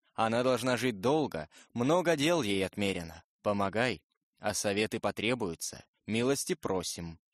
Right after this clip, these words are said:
Всегда рады будем». Духи факультетов исчезли, а я сидел и смотрел на портрет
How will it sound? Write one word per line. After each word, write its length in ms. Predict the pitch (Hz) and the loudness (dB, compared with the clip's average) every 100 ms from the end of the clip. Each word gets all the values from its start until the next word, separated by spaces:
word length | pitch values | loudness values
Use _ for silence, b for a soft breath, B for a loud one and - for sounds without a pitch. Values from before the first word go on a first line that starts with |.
| _ | _
Всегда 500 | - 131 113 101 110 | -6 -2 0 2 2
рады 280 | 107 131 110 | 4 2 0
будем». 420 | 76 82 73 80 - _ _ _ 98 | -6 -10 -14 -16 -20 _ _ _ -10
Духи 380 | 104 131 - | -2 -2 -2
факультетов 640 | 110 117 107 92 117 113 104 | -6 -4 -6 -2 -2 -2 -4
исчезли, 680 | 113 - - 143 101 80 - _ _ | -6 -4 -2 -2 -2 -8 -16 _ _
а 140 | 110 | 0
я 140 | 110 104 | 2 0
сидел 480 | - 92 127 135 127 B B | -4 -2 0 0 -2 B B
и 100 | 165 | -4
смотрел 480 | - 127 - 113 113 | 0 -2 0 0 0
на 140 | 104 | 0
портрет 440 | 107 101 135 139 | -2 -2 -2 -2